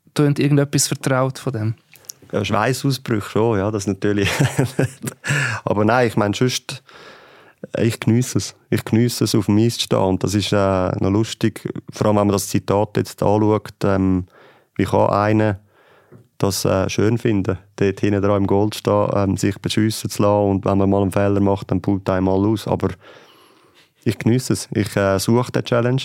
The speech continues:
Speaker 2: wirklich auch und, äh, ich geniesse jede Minute, wo ich kann spielen und, äh, ich glaub, das ist auch das, was es ausmacht. Also wenn ich keinen Spass hätte daran, ich glaub, dann hätte ich schon lange aufgehört.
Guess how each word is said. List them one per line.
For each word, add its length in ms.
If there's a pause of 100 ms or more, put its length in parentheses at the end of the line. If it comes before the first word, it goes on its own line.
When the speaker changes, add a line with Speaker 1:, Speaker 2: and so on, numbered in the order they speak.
(440)
Speaker 2:
wirklich 360
auch 220
und, 280
äh, 240
ich 80
geniesse 400
jede 180
Minute, 400
wo 80
ich 140
kann 100
spielen 400
und, 300
äh, 180
ich 100
glaub, 200
das 180
ist 200 (120)
auch 140
das, 340
was 100
es 60
ausmacht. 460
Also 160
wenn 100
ich 60
keinen 140
Spass 360
hätte 220
daran, 180 (540)
ich 80
glaub, 140
dann 100
hätte 180
ich 40
schon 80
lange 200
aufgehört. 520